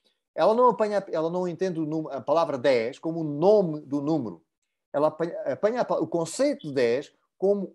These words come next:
um conceito que diz respeito a uma certa operação, que é aquilo que vem antes do nove e vem depois do nove e antes do doze,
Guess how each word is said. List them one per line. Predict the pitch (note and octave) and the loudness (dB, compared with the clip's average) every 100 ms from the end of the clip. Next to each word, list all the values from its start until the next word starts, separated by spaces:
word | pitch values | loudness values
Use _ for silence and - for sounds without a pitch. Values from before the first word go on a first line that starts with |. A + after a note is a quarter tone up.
| - | -8
um | F#3 | -6
conceito | F#3 G3 F#3+ G#3 A3+ - | -2 -2 -2 0 0 -2
que | F3 | -6
diz | G#3 | -6
respeito | - - G3 | -4 0 2
a | G#3+ | 2
uma | G#3 | 0
certa | - A3 A3 G#3 | 2 2 2 -2
operação, | G#3 F#3 - A3 D3 | -2 -6 -4 -6 -2
que | E3 | -4
é | |
aquilo | D#3+ G3+ | -2 -6
que | D#3+ | -2
vem | E3 D3+ | -2 2
antes | A3+ D4+ - | 2 0 -4
do | B2 C#3+ | -6 -2
nove | C#3 C#3+ D#3+ - | 4 2 2 -6
e | F3+ F3+ - _ _ _ _ - | -8 -8 -10 _ _ _ _ -2
vem | D#3+ | -2
depois | D#3+ - C#4 B3+ | 0 2 4 4
do | D#3+ | 2
nove | C3 A#2+ C#3 - | 2 2 2 -4
e | E3 E3 | -4 -2
antes | A3 E3 | -2 -6
do | E3 | -8
doze, | E3 G#3+ C4+ C#3 | -2 0 0 -6